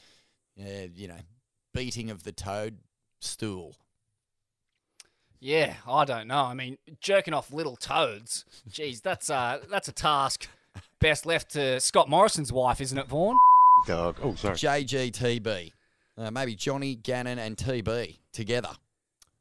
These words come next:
Speaker 1: Best wave Smiv and Deadly have ever seen with their own eyes on the North Shore. What is the craziest North Shore wave you have seen in all your years visiting there? Who was it?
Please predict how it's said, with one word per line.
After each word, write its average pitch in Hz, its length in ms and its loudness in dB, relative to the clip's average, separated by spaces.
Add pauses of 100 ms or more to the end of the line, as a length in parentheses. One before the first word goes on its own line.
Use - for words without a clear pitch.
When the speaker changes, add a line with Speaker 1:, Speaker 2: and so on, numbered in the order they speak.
(720)
Speaker 1:
Best 349 240 -6
wave 180 320 0
Smiv 185 300 -4
and 175 100 -4
Deadly 151 320 -2
have 123 160 -4
ever 170 220 -4
seen 147 320 -2
with 139 140 -4
their 127 160 -4 (120)
own 139 340 -2
eyes 123 360 -2
on 120 140 -8
the 110 60 -6
North 113 380 -6
Shore. 98 420 -4
What 180 280 -2
is 233 160 -8
the 180 100 -8
craziest 208 840 -8
North 160 220 -4
Shore 123 420 -2 (840)
wave 156 300 2
you 151 80 -2
have 143 120 -4
seen 139 220 -2
in 131 60 -4
all 160 260 -2
your 160 160 -2
years 135 260 -6
visiting 131 360 -4
there? 113 240 -2
Who 196 260 0
was 151 240 2
it? 139 140 -2